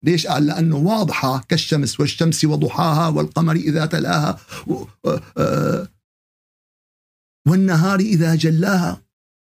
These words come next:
أقسم الله عز وجل قسم تلو القسم تلو القسم: "ونفس وما سواها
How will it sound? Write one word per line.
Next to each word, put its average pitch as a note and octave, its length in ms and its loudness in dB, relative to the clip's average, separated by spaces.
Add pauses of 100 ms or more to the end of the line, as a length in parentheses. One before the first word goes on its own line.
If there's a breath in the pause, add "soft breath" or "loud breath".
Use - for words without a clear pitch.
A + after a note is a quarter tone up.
أقسم F3+ 380 0
الله E3+ 200 2
عز E3+ 300 0
وجل E3+ 320 2
قسم F#3 380 0
تلو F#3 300 0
القسم F3+ 420 0
تلو F#3+ 280 2
القسم: - 320 -4 (420)
"ونفس D#3+ 520 0
وما E3 540 2
سواها B2 680 0